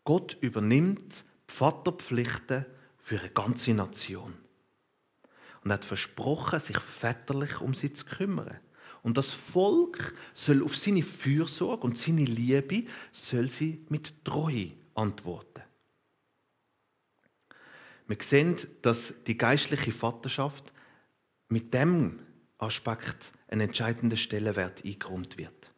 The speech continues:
Aber schon bei der babylonischen Gefangenschaft klagen Propheten, dass die Israeliten den Bund, den Gott mit den Vätern geschlossen hat, nicht halten. Und darüber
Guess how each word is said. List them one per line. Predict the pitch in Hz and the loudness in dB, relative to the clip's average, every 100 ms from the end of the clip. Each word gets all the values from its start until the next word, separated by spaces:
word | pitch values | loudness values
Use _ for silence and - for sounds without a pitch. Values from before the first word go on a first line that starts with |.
| _ _ _ _ _ _ _ - - - | _ _ _ _ _ _ _ -20 -20 -6
Aber | 110 131 | -2 2
schon | 160 | 4
bei | 147 | 4
der | 139 | 4
babylonischen | 117 113 117 113 139 180 180 - 180 | 4 4 6 6 8 6 4 2 -2
Gefangenschaft | - 147 165 175 160 160 - | 2 4 4 4 2 0 2
klagen | 147 139 151 175 175 | 2 2 0 2 2
Propheten, | 147 127 - 131 156 - 165 - - | 2 2 6 6 4 0 -2 -4 -2
dass | - 135 | 0 4
die | 143 | 2
Israeliten | 135 123 127 151 208 - - 190 190 - - | 2 4 8 8 8 4 2 2 0 -10 -2
den | 120 | 2
Bund, | - 165 175 185 - - | 8 10 10 6 2 -6
den | - | 4
Gott | 131 170 147 | 4 6 2
mit | 135 | 0
den | 101 | 0
Vätern | - 151 - 139 | 4 4 4 0
geschlossen | - 110 110 - 107 | 0 0 -2 -4 -6
hat, | - - - | -6 -14 -4
nicht | 104 113 117 - | 2 6 4 4
halten. | 113 107 - 160 165 - - - _ _ _ _ _ _ - - | 4 4 4 0 0 -10 -16 -20 _ _ _ _ _ _ -18 -4
Und | - | 2
darüber | 123 120 127 127 135 | 2 4 4 6 4